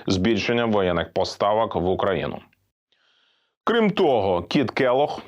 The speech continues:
відповів на публічні закиди на його адресу одіозного кремлівського олігарха Костянтина Малафєєва. Останній в інтерв'ю британському виданню Financial Times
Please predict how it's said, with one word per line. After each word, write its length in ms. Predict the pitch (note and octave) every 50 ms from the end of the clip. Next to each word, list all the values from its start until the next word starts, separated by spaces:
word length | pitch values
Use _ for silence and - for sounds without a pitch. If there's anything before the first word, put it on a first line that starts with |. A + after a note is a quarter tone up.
| - - -
відповів 680 | - D#3 F3 E3+ F3 - F3 D#3 C3+ B2 G#2+ F#2+ F2 - -
на 260 | F#2+ A#2 A#2+ G#2+ G2+
публічні 640 | G2 C3+ A#2+ A#2+ B2+ B2 G#2 - - A2+ A2+ - -
закиди 640 | - A2 F#2 G#2 C#3 C#3 A#2 - - F#2+ E2+ F2+ F2
на 220 | F#2 G2+ G2+ F#2+ F#2+
його 380 | F#2+ F#2+ F2+ F2+ G2 G2 -
адресу 640 | - G2+ G2+ F#2+ A#2 C3+ D3+ D#3 - - D#3+ E3 E3
одіозного 800 | D3 B2 A#2 A2+ A2 A#2 B2 B2+ B2+ B2+ C#3+ D3 D3 D3 D3 C#3
кремлівського 800 | - - - B2+ B2 A#2 A2+ G#2+ A2 A#2+ A2 - - - B2 A#2
олігарха 600 | A2 G2 F2+ E2 E2+ G#2 A#2+ B2 - - C3 C#3
Костянтина 760 | C3 - A#2 G2 - - G#2 F#2+ F2 - G#2+ G#2+ G#2+ A2+ A2
Малафєєва. 800 | G#2+ A#2 A2+ G#2+ G2+ F2 - - - - - A#2+ - A1+ - - - _ _ _ _ _ _ _ _ _ _ _ _
Останній 680 | - E3 F3+ F3 - - G3 E3+ C#3 C3 B2+ B2+ B2 B2
в 160 | A#2 A#2 A2+ -
інтерв'ю 420 | D3+ C#3+ C3+ - D#3 C#3+ C#3 C3
британському 680 | A#2+ A#2 A#2+ A#2+ G#2 B2+ B2 A#2 G2+ - A#2 A#2 A#2 A2
виданню 360 | A2+ A#2 B2+ C#3+ D3 D3+ D3
Financial 680 | C3+ - C3+ B2+ B2+ A#2 A2 G#2 - - A#2+ A2+ A2+ G#2+
Times 480 | F#2 C#3 D3 D#3+ E3 E3+ D3+ - -